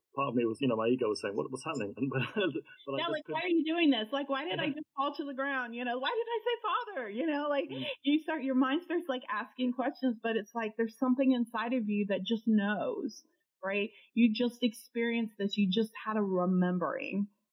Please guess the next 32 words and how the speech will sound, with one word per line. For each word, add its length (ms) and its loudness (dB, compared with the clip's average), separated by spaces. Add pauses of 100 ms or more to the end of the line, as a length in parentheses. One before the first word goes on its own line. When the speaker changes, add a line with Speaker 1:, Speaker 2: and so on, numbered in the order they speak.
(100)
Speaker 2:
you 120 -4
know? 320 -2 (340)
Speaker 1:
That's 140 -8
Speaker 2:
And 120 2
Speaker 1:
it. 60 2
Speaker 2:
it's 120 -10
like, 380 -4
that's 360 -4
it 140 -4
right 240 -2
there. 200 0
It's 200 -8
like 180 2
you 120 -4
had 240 -4
this 240 -2
remembering. 720 0
It's 200 -6
like 220 -4
we 180 0
have 200 -2
this 160 4
veil 480 0
over 340 -2
us. 320 -2
We 160 2 (140)
come 160 2
into 200 0
this 240 0
world 260 0
and 120 2
we 80 2